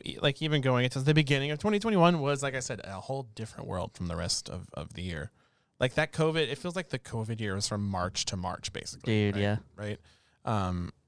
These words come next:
Speaker 1: but, yeah, no, I, it's, it, going to a music festival, going to A C L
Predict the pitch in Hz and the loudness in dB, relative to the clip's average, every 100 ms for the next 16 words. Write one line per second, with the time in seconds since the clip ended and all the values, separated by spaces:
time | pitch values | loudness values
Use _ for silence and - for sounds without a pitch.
0 | _ _ _ _ _ _ 156 160 165 156 | _ _ _ _ _ _ 0 2 4 4
1 | 160 160 - 127 - - 123 - - - | 4 2 0 -4 -6 -6 -4 -2 -2 -4
2 | - _ _ _ _ _ - 143 - _ | -10 _ _ _ _ _ -2 -2 -4 _
3 | _ _ _ - 143 160 262 294 156 123 | _ _ _ -6 4 6 6 0 -4 -4
4 | 135 151 165 170 185 170 131 147 180 175 | -6 0 0 0 -4 -2 2 4 4 0
5 | 107 123 - 95 92 117 | -2 -2 -2 -4 -2 -4